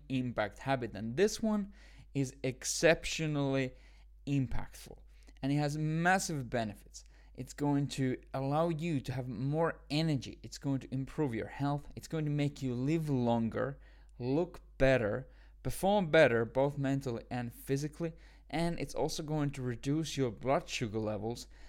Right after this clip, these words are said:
in response to meals. I hope you're excited. Sounds too good to be true,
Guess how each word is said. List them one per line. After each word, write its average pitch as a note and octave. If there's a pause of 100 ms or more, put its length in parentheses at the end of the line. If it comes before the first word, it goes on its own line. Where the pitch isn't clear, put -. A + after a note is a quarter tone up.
(240)
in C#3
response B2
to A#2
meals. A2 (340)
I -
hope C#3
you're A#2+
excited. A2+
Sounds E3+
too G3+
good F#3+
to -
be D3+
true, A3